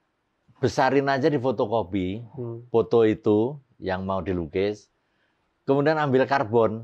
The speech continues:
Speaker 1: dasarin warna oker, ambil karbon, dibelak langsung persis
Speaker 2: Seketanya
Speaker 1: sketnya.
Speaker 2: itu.
Speaker 1: Tinggal dikasih highlight di hidung, di jidat, di dekat alis, dagu, sama atas bibir, selesai.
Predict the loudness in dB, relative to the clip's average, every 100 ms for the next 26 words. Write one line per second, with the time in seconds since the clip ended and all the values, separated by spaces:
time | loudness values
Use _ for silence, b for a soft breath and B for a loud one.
0 | -14 _ -2 -2 0 0 0 0 -2 -2
1 | -4 -6 -4 -4 -4 -10 _ _ _ _
2 | _ _ -4 0 2 2 2 -2 2 0
3 | 0 -6 -18 _ _ _ _ 0 2 4
4 | 4 4 0 0 0 2 0 0 -4 -12
5 | -20 _ -2 0 4 4 4 2 4 4
6 | 4 2 -2 -6 -10 _ 2 4 2 2
7 | 0 0 0 0 2 4 4 4 2 2
8 | 2 2 2 0 0 -2 -2 -2 -2 0
9 | 0 0 -4 -12 -4 -2 -2 -2 -2 -4
10 | -6 _ _ _ -6 -4 -4 -2 -2 -2
11 | -8 _ _ _ _ _ -2 0 0 -2
12 | -2 -2 0 -2 0 -2 -2 -6 -6 -6
13 | -8